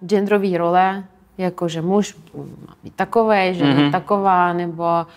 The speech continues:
Speaker 1: mm, žena,
Speaker 2: Ro-, rozum-,
Speaker 1: žena patří do
Speaker 2: vieš čo,
Speaker 1: kuchyně.
Speaker 2: rozumiem, rozumiem, eh,
Speaker 1: A,
Speaker 2: ale, ale počkaj, le-,
Speaker 1: a,
Speaker 2: lebo
Speaker 1: a
Speaker 2: je
Speaker 1: nevím,
Speaker 2: rozdiel.
Speaker 1: ne,
Speaker 2: Mhm,
Speaker 1: to,
Speaker 2: prepáč.
Speaker 1: ale to vůbec nevadí, že mi to
Speaker 2: Mhm.
Speaker 1: vadí, protože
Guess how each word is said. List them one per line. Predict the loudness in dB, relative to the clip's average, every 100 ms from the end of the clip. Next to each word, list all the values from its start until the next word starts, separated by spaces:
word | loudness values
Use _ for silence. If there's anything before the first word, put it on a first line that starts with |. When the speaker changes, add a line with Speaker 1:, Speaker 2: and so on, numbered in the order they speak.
| -20 -20 _ _ -14
Speaker 1:
mm, | -8 -4 -4 -4 -6 -8 -6 -6
žena, | -6 -2 2 2
Speaker 2:
Ro-, | 2
rozum-, | 2 2 2
Speaker 1:
žena | 2 2
patří | 2 0 -6
do | -6
Speaker 2:
vieš | -4 -2
čo, | 0
Speaker 1:
kuchyně. | 0 2 2
Speaker 2:
rozumiem, | 0 0
rozumiem, | 0 2 0 0 0
eh, | 2 2 2 2 0 0
Speaker 1:
A, | -2
Speaker 2:
ale, | 0 2 2
ale | 2 0
počkaj, | 0 -2 0 0
le-, | 0 0
Speaker 1:
a, | 0
Speaker 2:
lebo | 0
Speaker 1:
a | 0
Speaker 2:
je |
Speaker 1:
nevím, | 2 2
Speaker 2:
rozdiel. | 2 2 2 0 -4
Speaker 1:
ne, | -4
Speaker 2:
Mhm, | -2 -4
Speaker 1:
to, | -4
Speaker 2:
prepáč. | -2 2
Speaker 1:
ale | 4 4
to | 2
vůbec | 0 0 2
nevadí, | 2 4 2 -2
že | -6
mi | -4
to | -4
Speaker 2:
Mhm. | 0
Speaker 1:
vadí, | 0 -2
protože | -6 -6 -6 -6 -2 -2 -2 -4